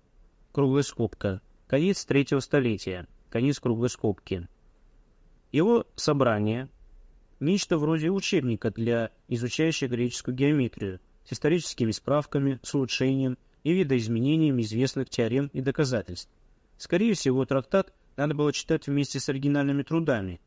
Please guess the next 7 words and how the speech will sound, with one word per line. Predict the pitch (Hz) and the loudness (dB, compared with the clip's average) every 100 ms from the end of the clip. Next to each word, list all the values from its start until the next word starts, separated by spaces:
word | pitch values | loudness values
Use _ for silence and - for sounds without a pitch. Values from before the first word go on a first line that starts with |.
| _ _ | _ _
а | 117 | 0
не | 120 | 0
самостоятельно. | 113 123 113 139 120 98 - 90 85 _ - - - - _ - _ _ | 2 -2 0 0 0 -2 -6 -12 -12 _ -20 -20 -20 -20 _ -20 _ _
Многие | 151 226 170 | 2 2 4
результаты | 139 123 123 170 143 | 2 2 2 0 0
древних | 127 139 143 120 - | 0 2 2 0 -2
авторов | 123 113 - 139 147 | -4 -4 -2 -4 -4